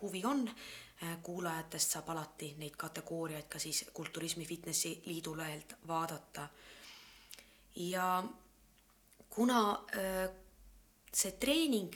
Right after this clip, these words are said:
ja toitumispool, ütleme siis nii, et sellisel kasvutsüklil, kus sa siis,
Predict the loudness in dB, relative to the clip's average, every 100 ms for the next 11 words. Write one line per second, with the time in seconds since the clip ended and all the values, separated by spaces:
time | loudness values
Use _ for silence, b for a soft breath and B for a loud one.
0 | -4 -2 2 2 2 0 -4 2 2 2
1 | 2 4 4 0 -4 -6 -2 -2 -2 -2
2 | 0 2 0 0 2 2 2 -6 -10 B
3 | B B B B -2 6 8 8 4 2
4 | 2 2 -4 0 0 0 0 0 0 0
5 | 2 2 2